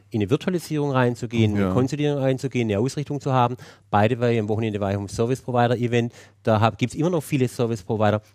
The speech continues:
Speaker 1: die immer noch zehn, fünfzehn Prozent Auslastung nur haben.
Speaker 2: Mhm.
Speaker 1: Ja klar, weil die natürlich immer noch, ich sag jetzt mal, das alte Hosting-Prinzip fahren. Aber wenn Sie jetzt in Cloud-Technologien denken oder virtualisierte Welten denken, später automatisierte Welten denken, dann wird natürlich ein ganz normaler Prozess, dann wird eben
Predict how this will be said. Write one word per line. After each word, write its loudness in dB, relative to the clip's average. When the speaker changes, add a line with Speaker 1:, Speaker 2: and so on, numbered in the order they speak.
Speaker 1:
die -2
immer 2
noch 0
zehn, 2
fünfzehn -6
Prozent -2
Auslastung 0
nur -2
haben. -10
Speaker 2:
Mhm. -8
Speaker 1:
Ja -2
klar, 4
weil 4
die 0
natürlich -4
immer 4
noch, -2
ich -12
sag 0
jetzt -6
mal, 0
das -10
alte 2
Hosting-Prinzip 0
fahren. -10
Aber 2
wenn 2
Sie -6
jetzt -10
in -6
Cloud-Technologien 0
denken 2
oder -4
virtualisierte -2
Welten 2
denken, 0
später -2
automatisierte -4
Welten 4
denken, 0
dann 2
wird 0
natürlich 0
ein -4
ganz 0
normaler 2
Prozess, -2
dann 0
wird -4
eben 0